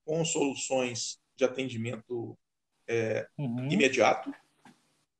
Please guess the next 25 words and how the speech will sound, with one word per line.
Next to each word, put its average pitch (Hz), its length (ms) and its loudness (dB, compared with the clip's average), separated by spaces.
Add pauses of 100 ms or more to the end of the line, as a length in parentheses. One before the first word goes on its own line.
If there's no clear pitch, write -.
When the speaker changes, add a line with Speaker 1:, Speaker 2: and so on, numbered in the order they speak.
(200)
Speaker 1:
vistorias 156 920 8
através 131 560 4
de 127 60 4
aplicativos 120 840 0
aí, 127 300 4
ou 123 200 4
até 123 220 2
vistorias 117 600 -4
à 110 80 0
distância 123 520 -4
ou - 60 -2
terceirizada, 151 880 0 (440)
e 190 120 -2
novas 185 380 6
garantias 151 760 4
no 147 100 -4
contrato 123 480 0
de 127 60 -2
locação, 139 640 2
que - 100 -20
tem 139 160 4
Speaker 2:
Uhum. 123 80 2
Speaker 1:
facilitado 156 640 2
Speaker 2:
Uhum. - 100 2
Speaker 1:
muito, 151 260 2